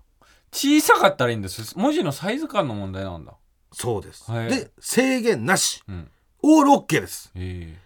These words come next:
Speaker 2: 可愛ければいい説、マジであります。
Speaker 1: あー。
Speaker 2: えー、ただ、購入者がタイトルを検索するときに、
Speaker 1: はい。うん。
Speaker 2: 可愛い言葉で検索をしないため、
Speaker 1: うん。
Speaker 2: タイトルには少ないことが多いです。
Speaker 1: あー、なるほど。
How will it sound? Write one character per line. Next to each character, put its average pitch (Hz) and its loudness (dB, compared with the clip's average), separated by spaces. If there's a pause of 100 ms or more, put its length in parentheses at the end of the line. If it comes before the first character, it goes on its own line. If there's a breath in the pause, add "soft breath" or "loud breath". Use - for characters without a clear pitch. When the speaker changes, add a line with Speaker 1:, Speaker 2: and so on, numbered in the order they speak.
(180)
Speaker 2:
可 294 6
愛 359 8
け 254 6
れ 175 8
ば 135 4
い 220 4
い 135 0
説、 - -2
マ 285 6
ジ 294 0
で 160 4
あ 123 4
り 135 2
ま 139 2
す。 - -6
Speaker 1:
あ 98 -6
ー。 110 -4 (560)
Speaker 2:
え 110 -6
ー、 - -8
た 247 4
だ、 285 4 (480)
購 349 6
入 349 6
者 160 -2
が 143 0
タ 214 0
イ 269 0
ト 180 2
ル 127 2
を 123 2
検 180 -4
索 180 -4
す - -8
る 175 -2
と 165 -6
き 117 -12
に、 107 -6
Speaker 1:
は 98 -18
い。 92 -16
う - -16
ん。 - -20
Speaker 2:
可 196 4
愛 294 6
い 196 -2
言 117 -8
葉 113 -2
で 101 -4
検 117 -6
索 117 -8
を 110 -4
し - -10
な 107 -4
い 101 -6
た 98 -12
め、 127 -4
Speaker 1:
う 101 -16
ん。 90 -14 (360 loud breath)
Speaker 2:
タ 220 0
イ 240 0
ト 196 2
ル 160 -4
に 147 -2
は 156 -2
少 - -10
な 156 -4
い 151 -2
こ 113 -12
と 208 0
が 220 4
多 107 -4
い 90 -12
で 85 -16
す。 - -16
Speaker 1:
あ 107 -12
ー、 101 -10
な 92 -10
る - -
ほ 87 -12
ど。 71 -20